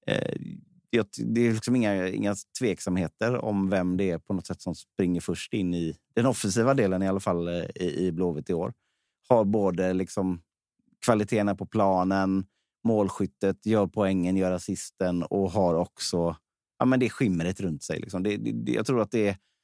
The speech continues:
Arbnor Mukollis namn som de, eh, flesta går ut med,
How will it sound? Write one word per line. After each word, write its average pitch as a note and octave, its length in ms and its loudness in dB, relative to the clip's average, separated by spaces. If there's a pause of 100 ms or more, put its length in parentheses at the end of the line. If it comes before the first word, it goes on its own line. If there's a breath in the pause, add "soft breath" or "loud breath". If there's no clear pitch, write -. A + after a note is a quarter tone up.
(320)
Arbnor B2+ 320 6
Mukollis A2 600 2
namn G2 380 2
som F2+ 380 -2
de, F2 460 0
eh, D#2 420 -4
flesta - 580 0
går D3 200 2
ut A#2+ 180 -2
med, F#2 520 -4